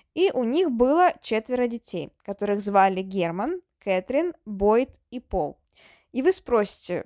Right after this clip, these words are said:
«Я же сказала, там шестеро детей, откуда взялись ещё двое?» Дело т-, дело в том, что в ту роковую ночь, в ночь убийства, В доме остались ночевать ещё двое детей, которые были,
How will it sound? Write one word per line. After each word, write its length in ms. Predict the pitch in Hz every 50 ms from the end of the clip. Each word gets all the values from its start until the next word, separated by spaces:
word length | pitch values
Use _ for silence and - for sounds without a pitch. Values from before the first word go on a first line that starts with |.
| _
«Я 260 | - 202 208 214 240 269
же 100 | 269 262
сказала, 520 | - - 233 220 208 214 233 240 226 214
там 220 | 202 196 196 196 202
шестеро 520 | - - 233 226 226 - - - 190 185
детей, 300 | 175 175 175 - - 175
откуда 360 | 180 - - - 277 247 240
взялись 440 | 226 220 202 208 208 240 240 - -
ещё 260 | 196 196 - - 226
двое?» 440 | 214 196 180 180 185 180 156 143 - - - _ _ _ - - - - - _ -
Дело 300 | 202 214 247 254 262 262
т-, 360 | 254 - - - 220 208 208 208
дело 220 | 226 254 262 254
в 60 | 247
том, 240 | - - 311 359 370
что 380 | - - - - 233 220 214 214
в 100 | - -
ту 140 | - 269 262
роковую 440 | 254 247 - 208 202 208 214 214 202
ночь, 420 | 190 180 185 196 247 - - -
в 100 | 214 208
ночь 480 | 202 196 196 196 196 190 - - - - _
убийства, 720 | - 226 208 185 175 175 170 180 - - - - 247 269 311 359 349 _ _ _ _ _ _ _ _ _ _ _ _ -
В 80 | 196 -
доме 300 | 202 254 285 330 349 294
остались 500 | 294 - - 240 226 233 226 220 220 -
ночевать 600 | 214 202 - - 220 214 240 254 302 294 - -
ещё 400 | 226 226 233 - - - 262 233
двое 320 | 208 190 196 202 202 190 190
детей, 400 | 196 202 - - - 285 370 392
которые 400 | - 247 - - 240 269 285 262
были, 400 | 214 202 220 240 247 226 196